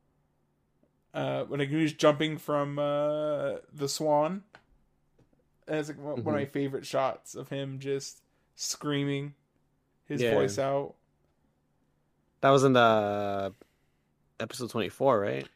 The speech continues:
Speaker 2: When he
Speaker 1: Yeah,
Speaker 2: leaves.
Speaker 1: when he leaves the swan.
Speaker 2: Yeah.
Speaker 1: Uh,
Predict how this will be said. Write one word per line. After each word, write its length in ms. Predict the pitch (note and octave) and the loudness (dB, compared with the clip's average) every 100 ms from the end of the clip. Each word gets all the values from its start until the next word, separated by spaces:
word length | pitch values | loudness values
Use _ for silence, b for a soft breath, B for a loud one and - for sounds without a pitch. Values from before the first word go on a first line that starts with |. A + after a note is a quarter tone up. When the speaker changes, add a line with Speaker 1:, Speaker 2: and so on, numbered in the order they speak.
| - | -8
Speaker 2:
When 160 | A#2 | -4
he 80 | A2 | 0
Speaker 1:
Yeah, 400 | A#2 A#2+ D3 C#3 | 0 4 6 4
Speaker 2:
leaves. 300 | A2+ - - | 2 -8 -10
Speaker 1:
when 100 | D3 | -6
he 80 | C#3+ | -2
leaves 240 | C#3 C#3 C3+ | 0 -2 -4
the 100 | C3+ | -8
swan. 440 | C3+ C3 C#3 C#3 _ _ _ _ _ _ _ | -8 -8 -8 -12 _ _ _ _ _ _ _
Speaker 2:
Yeah. 320 | - G1+ B1+ - A2 _ _ _ _ _ _ _ _ _ _ - | -10 -8 -8 -10 -16 _ _ _ _ _ _ _ _ _ _ -6
Speaker 1:
Uh, 460 | C#3 C3+ C3+ C3+ | -4 -2 -2 -4